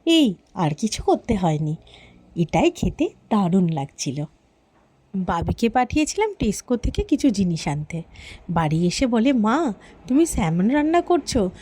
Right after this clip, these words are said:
রাস্তা থেকে গন্ধ পাওয়া যাচ্ছে।" খুব খিদে পেয়ে গেছে,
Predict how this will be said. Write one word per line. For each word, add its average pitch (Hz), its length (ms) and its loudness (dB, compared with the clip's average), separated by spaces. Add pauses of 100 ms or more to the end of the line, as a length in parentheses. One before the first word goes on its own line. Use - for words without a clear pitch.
(220)
রাস্তা 196 420 -2
থেকে 220 240 -2
গন্ধ 175 340 -2
পাওয়া 156 240 -2
যাচ্ছে।" 151 440 -8 (840)
খুব 339 400 4
খিদে 190 260 2
পেয়ে 135 240 -4
গেছে, 180 320 -8